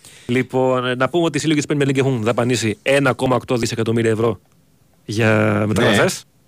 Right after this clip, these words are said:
Speaker 2: Ένα κόμμα οκτώ δις.
Speaker 1: Ναι.
Speaker 2: Μάλιστα.
Speaker 1: Εντάξει, νομίζω είναι λογικό πλέον, δεν μας κάνει τόση εντύπωση.
Speaker 2: Ναι,
Speaker 1: Ενδεικτικά,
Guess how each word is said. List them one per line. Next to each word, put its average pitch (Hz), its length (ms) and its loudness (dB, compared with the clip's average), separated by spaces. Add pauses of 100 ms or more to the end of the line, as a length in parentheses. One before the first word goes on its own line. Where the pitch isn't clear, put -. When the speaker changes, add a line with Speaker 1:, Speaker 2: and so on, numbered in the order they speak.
(540)
Speaker 2:
Ένα 110 180 0
κόμμα 117 200 -2
οκτώ 110 260 -2
δις. 107 320 -2 (460)
Speaker 1:
Ναι. 117 200 0 (200)
Speaker 2:
Μάλιστα. 92 320 -10 (640)
Speaker 1:
Εντάξει, 143 220 0
νομίζω 156 300 2
είναι 156 180 2 (140)
λογικό 131 540 0
πλέον, 139 220 0
δεν 139 80 0
μας 135 100 -2
κάνει 135 160 -2
τόση 123 260 -2
εντύπωση. 147 320 -2
Speaker 2:
Ναι, 143 60 2
Speaker 1:
Ενδεικτικά, 143 580 0